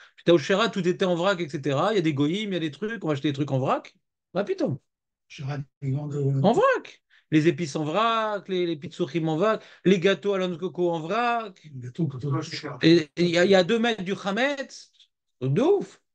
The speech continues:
Speaker 1: Ils ont, ils ont même pas encore, euh, éliminé le Hametz de leur magasin. Il y a,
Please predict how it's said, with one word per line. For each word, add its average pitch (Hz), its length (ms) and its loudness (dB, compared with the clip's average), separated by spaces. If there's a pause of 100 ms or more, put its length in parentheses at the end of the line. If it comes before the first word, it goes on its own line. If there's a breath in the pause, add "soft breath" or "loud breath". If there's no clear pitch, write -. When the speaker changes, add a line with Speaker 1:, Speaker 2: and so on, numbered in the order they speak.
Speaker 1:
Ils - 1500 -10
ont, 175 40 4
ils 160 160 2
ont 170 60 6
même 214 140 4
pas 285 160 6
encore, 269 260 6
euh, 233 260 0
éliminé 226 460 -2
le 233 160 -2
Hametz 233 220 -2
de 226 60 -2
leur 226 120 -2
magasin. 262 320 -2
Il 220 60 -2
y - 20 0
a, 151 60 -2